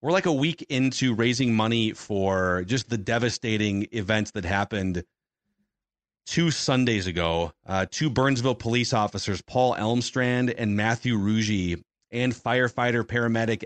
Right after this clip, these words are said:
Adam Finseth were tragically killed in the line of duty. And we're just trying to raise money for their families. So over at score north dot com slash donate, you guys have already helped us raise a few thousand dollars. We are raising money via the Frontline Foundation, which has already organized sixty thousand dollars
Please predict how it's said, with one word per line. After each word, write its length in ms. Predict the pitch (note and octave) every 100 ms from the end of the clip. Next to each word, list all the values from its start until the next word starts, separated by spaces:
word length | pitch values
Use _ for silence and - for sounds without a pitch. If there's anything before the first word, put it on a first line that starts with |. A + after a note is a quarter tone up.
| -
Adam 300 | A2 A2+ G2+
Finseth 520 | - A2 - G2+ F#2
were 120 | F#2+
tragically 600 | - - A#2+ A2+ A#2+ A#2+
killed 400 | F#2+ - A2+ A2+
in 160 | A2+ G#2+
the 60 |
line 240 | G2+ G#2+ G#2+
of 100 | F2+
duty. 400 | G#2+ A#2+ C#3 D3 _ _ _ _
And 200 | A#2+ A#2
we're 100 | A2+
just 140 | D3 -
trying 120 | E3
to 40 | C3
raise 200 | C3+ A2
money 200 | B2 B2
for 120 | B2
their 100 | A2+
families. 560 | G#2 G#2 A#2+ C#3+ C#3+ - _ _ _ _
So 180 | - C3+
over 180 | C3 C#3+
at 120 | A#2+
score 300 | - - C#3
north 180 | D3 C#3
dot 180 | C3+ B2+
com 240 | C3 B2+
slash 300 | - A#2+ G#2+
donate, 280 | A#2 B2 B2
you 80 | A#2
guys 180 | B2+ A2+
have 80 |
already 180 | A#2 A#2+
helped 220 | A2 A#2+
us 120 | A2+ -
raise 200 | A#2+ G2+
a 40 |
few 160 | - A#2+
thousand 380 | - A#2 G2+
dollars. 420 | F#2+ G2+ A#2+ C#3 C3 _ _ _
We 200 | G#2+ C3
are 120 | D3 C#3+
raising 320 | C#3+ C#3+ C#3
money 380 | C3 C3 B2 A2+
via 280 | G2+ C3 B2+
the 100 | A2+
Frontline 720 | - C3+ C#3 A2+ G#2+ A#2+ C3
Foundation, 640 | C#3+ C#3 C#3+ D3 D3 D#3
which 140 | C3+ A#2+
has 120 | A2+
already 260 | C3 B2+
organized 560 | F#2+ A#2+ A#2+ A2 G#2 -
sixty 460 | - - - - C3
thousand 520 | B2 A#2+ C3+ A#2+ A#2
dollars 520 | G#2 A2 A2 F#2+ F2+